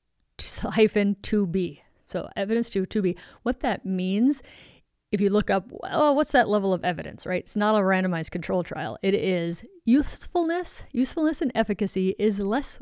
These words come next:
well established by evidence slash opinion. We literally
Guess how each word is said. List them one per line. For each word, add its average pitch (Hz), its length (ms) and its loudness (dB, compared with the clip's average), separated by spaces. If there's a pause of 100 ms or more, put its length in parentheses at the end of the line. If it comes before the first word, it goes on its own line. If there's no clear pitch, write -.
well 233 240 0
established 262 800 -4
by 202 260 -4
evidence 180 540 -4
slash - 520 -8 (160)
opinion. 196 580 2 (1300)
We 254 180 8
literally 247 880 6